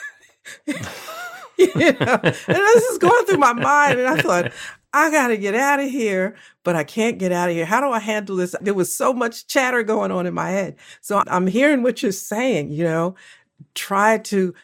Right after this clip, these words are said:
but I said, "I can't hear this right now." And I just went to get something to drink. And I thought, like, my absence and then just breaking it up a little bit will come back.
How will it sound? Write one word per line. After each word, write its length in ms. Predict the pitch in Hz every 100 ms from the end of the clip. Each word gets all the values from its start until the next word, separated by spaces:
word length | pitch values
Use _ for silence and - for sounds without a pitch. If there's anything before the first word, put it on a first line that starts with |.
| _ -
but 240 | 165 - -
I 160 | 147 180
said, 640 | - 185 185 147 - - _ _ _ _ _ _ -
"I 100 | 165
can't 240 | - 190
hear 140 | 190 180
this 200 | 160 -
right 200 | 139 -
now." 320 | 143 135 131 _ _ _ _ _ _ _ _
And 120 | 151 156
I 120 | 151
just 340 | 160 - -
went 320 | 139 165 -
to 80 | -
get 240 | 143 156 -
something 340 | 147 131 135
to 120 | 135
drink. 340 | 123 147 151 143
And 100 | 127
I 100 | 131
thought, 260 | - 82
like, 160 | 139 135
my 220 | 135 123
absence 580 | - 151 - 143 139 - -
and 180 | 139 135
then 260 | 131 - - -
just 340 | 147 214 - - - -
breaking 320 | 180 180 156
it 100 | 151
up 160 | 156
a 60 | 143
little 160 | 135 127
bit 200 | 123 73
will 120 | 131
come 240 | - 135
back. 340 | 131 165 -